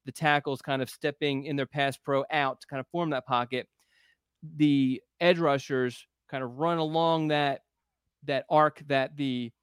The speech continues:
the tackle is creating. And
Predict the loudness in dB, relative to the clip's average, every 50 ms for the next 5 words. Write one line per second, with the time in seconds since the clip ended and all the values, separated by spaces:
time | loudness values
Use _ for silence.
0 | _ _ _ _ _ _ _ _ _ _ _ _ _ _ _ _ _ _ _ _
1 | -10 -10 -10 -4 0 2 2 2 2 0 -2 -4 -4 -8 -4 2 6 6 6 6
2 | 6 4 2 0 -2 -6 _ _ _ _ _ _ _ _ _ _ _ -2 0 2
3 | 2 2 2 2 2 0 0